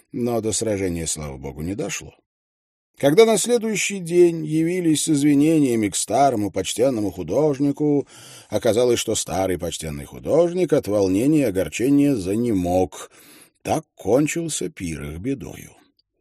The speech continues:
Два года тому назад, в одну из пятниц, предвкушая и даже волнуясь, я подъезжал вечером к академии.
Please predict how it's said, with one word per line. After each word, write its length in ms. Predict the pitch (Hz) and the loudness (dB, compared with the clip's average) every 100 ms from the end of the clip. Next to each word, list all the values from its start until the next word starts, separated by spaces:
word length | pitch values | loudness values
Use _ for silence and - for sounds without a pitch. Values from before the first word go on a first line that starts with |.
| _ _ _ - | _ _ _ -10
Два 320 | 87 123 113 | 0 2 4
года 320 | 120 120 101 | 4 4 2
тому 320 | 98 98 110 | -2 -2 0
назад, 560 | 90 78 73 117 85 - | -2 -4 -6 -4 -6 -8
в 80 | 73 | -10
одну 260 | 101 147 | -2 0
из 240 | 107 - - | 2 0 0
пятниц, 760 | 131 123 - 73 58 - - _ _ - | 0 0 -2 -10 -8 -10 -10 _ _ -2
предвкушая 720 | 190 156 - 175 - 185 170 | -2 -2 2 2 4 2 6
и 120 | 143 | 6
даже 260 | 139 139 139 | 6 4 6
волнуясь, 680 | 131 131 170 196 180 147 | 6 6 4 4 4 4
я 160 | 151 165 | 4 4
подъезжал 840 | 147 127 127 123 95 131 160 151 | 2 0 0 -2 0 2 4 2
вечером 800 | 127 85 120 - 95 104 101 98 | 0 0 0 -2 -4 -2 0 -2
к 80 | - | -2
академии. 840 | 95 85 80 78 - 58 52 50 | -6 -6 -8 -10 -14 -14 -14 -16